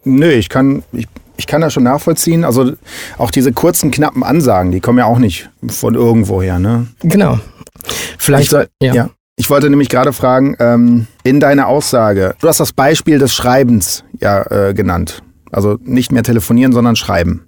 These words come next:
Speaker 1: Jetzt ist es aber auch so, die schreiben ja nicht nur. Es wäre wünschenswert, wenn es teilweise auch, äh, Schreiben ist, sondern es ist ja auch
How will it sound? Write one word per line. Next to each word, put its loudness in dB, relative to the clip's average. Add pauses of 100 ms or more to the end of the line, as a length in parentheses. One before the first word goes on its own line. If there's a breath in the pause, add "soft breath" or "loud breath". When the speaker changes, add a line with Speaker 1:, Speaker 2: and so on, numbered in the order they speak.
(240)
Speaker 1:
Jetzt 0
ist -2
es 0
aber 2
auch 0
so, 2
die 0
schreiben 0
ja 2
nicht -2
nur. 2
Es -4
wäre 2
wünschenswert, 0
wenn 2
es -6
teilweise 2
auch, -2
äh, 0
Schreiben 0
ist, 0
sondern 0
es 0
ist -4
ja 0
auch -4